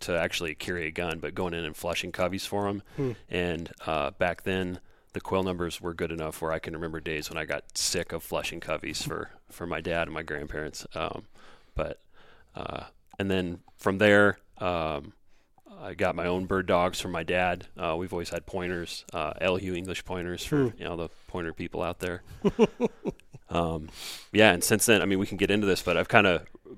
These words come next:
Speaker 1: been all over the place as far as, uh, places I've lived and different things I've hunted, and been very fortunate to, to get to hunt a whole bunch of different birds all over the place.
Speaker 2: Yeah, we'll, we'll,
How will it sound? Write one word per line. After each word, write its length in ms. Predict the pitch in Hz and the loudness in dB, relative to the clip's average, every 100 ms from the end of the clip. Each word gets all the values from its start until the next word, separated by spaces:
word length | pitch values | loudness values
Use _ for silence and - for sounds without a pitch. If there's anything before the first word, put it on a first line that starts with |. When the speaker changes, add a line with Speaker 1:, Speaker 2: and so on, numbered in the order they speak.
| 98 | -4
Speaker 1:
been 160 | 95 107 | 6 10
all 220 | 101 101 | 10 10
over 180 | 107 110 | 8 4
the 80 | 98 | 2
place 380 | 98 95 90 95 | 4 4 4 2
as 100 | - | 0
far 260 | 98 95 | 4 4
as, 220 | 90 87 | 4 0
uh, 240 | 92 90 85 | 2 2 2
places 340 | - 95 95 | 0 -2 0
I've 160 | 92 87 | -2 0
lived 360 | 92 95 92 | 0 0 -2
and 180 | 87 87 | -6 -6
different 300 | 92 90 80 | -4 -4 -4
things 180 | 92 90 | -4 -4
I've 140 | 85 | -4
hunted, 280 | 92 90 90 | -4 -2 -2
and 220 | 85 80 | -4 -10
been 160 | - 90 | -8 -6
very 180 | 92 85 | -4 -6
fortunate 460 | - 87 - 78 | -4 -6 -6 -10
to, 260 | - 82 82 - | -8 -6 -6 -10
to 80 | - | -6
get 120 | 95 | -6
to 80 | - | -4
hunt 120 | 92 | -6
a 60 | 82 | -4
whole 80 | 87 | -4
bunch 220 | 85 78 | -6 -6
of 40 | |
different 260 | - - 71 | -6 -6 -6
birds 300 | 90 90 85 | -4 -4 -4
all 140 | 90 | -4
over 100 | 90 85 | -4 -6
the 60 | |
place. 320 | - 92 - - - | -4 -4 -4 -10 2
Speaker 2:
Yeah, 300 | 190 220 208 | 8 10 10
we'll, 200 | 202 240 | 8 4
we'll, 240 | 208 226 | 2 -6